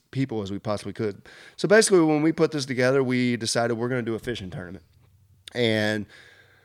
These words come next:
well, what makes a fishing tournament different? Well, that's when we decided, you know, it'd be really cool to bring in some celebrities, some professional athletes, um, you know, country singers, um,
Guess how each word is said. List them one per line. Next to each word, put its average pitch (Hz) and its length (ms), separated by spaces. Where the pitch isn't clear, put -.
well, 120 160
what 151 180
makes 151 220
a 139 60
fishing 131 280
tournament 120 480
different? 110 440
Well, 117 320
that's 117 260
when 123 200
we 120 120
decided, 107 580
you 120 120
know, 123 120
it'd 117 160
be 117 100
really 127 300
cool 123 220
to 110 60
bring 117 300
in 110 160
some 98 220
celebrities, 104 720
some 101 280
professional 117 600
athletes, 107 920
um, 95 460
you 107 80
know, 101 100
country 127 440
singers, 101 800
um, 98 420